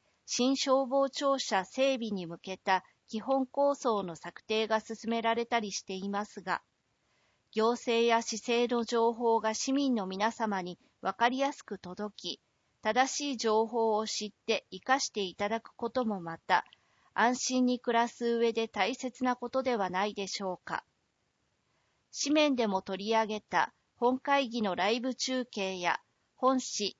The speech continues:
池田市議会だよりをご活用いただきますよう、よろしくお願い申し上げます。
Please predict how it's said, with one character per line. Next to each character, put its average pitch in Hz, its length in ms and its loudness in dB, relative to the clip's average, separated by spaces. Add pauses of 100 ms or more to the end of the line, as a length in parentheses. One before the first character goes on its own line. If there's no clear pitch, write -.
池 240 260 -2
田 254 120 4
市 226 180 -6
議 240 140 -8
会 269 260 2
だ 269 120 2
よ 269 140 2
り 208 140 -2
を 180 100 0
ご 160 120 -14
活 214 360 -8
用 240 240 6
い 240 80 -2
た 240 160 -2
だ 240 120 -2
き 247 140 -6
ま 240 140 0
す 226 220 -8
よ 190 380 2 (340)
う、 - 20 -6
よ 196 80 0
ろ 214 120 4
し - 100 -6
く 226 160 0
お 220 160 2
願 214 320 0
い 214 40 -2
申 202 220 -2
し - 180 -4
上 196 140 0
げ 185 120 -8
ま 180 180 -6
す。 - 100 -20